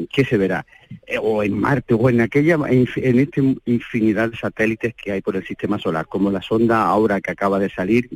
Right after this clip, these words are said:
por la Agencia Espacial Europea, una sonda jus que va a viaje a las lunas de Júpiter para estudiar, eh, el, el,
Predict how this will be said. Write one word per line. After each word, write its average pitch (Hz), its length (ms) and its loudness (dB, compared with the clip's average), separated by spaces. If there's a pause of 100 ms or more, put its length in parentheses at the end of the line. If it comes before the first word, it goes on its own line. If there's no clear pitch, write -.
(120)
por 92 120 -2
la 80 60 -2
Agencia 104 260 -4
Espacial 98 280 -4
Europea, 98 400 0 (420)
una 107 220 2
sonda 104 380 -2
jus 110 300 -2 (320)
que 104 100 -4
va 107 120 0
a - 20 0
viaje 110 420 0
a 101 60 0
las 92 120 0
lunas 107 300 2
de 92 80 -4
Júpiter - 520 -6 (520)
para 101 180 0
estudiar, 110 560 0 (420)
eh, 95 640 0
el, 92 560 0 (240)
el, 90 200 -6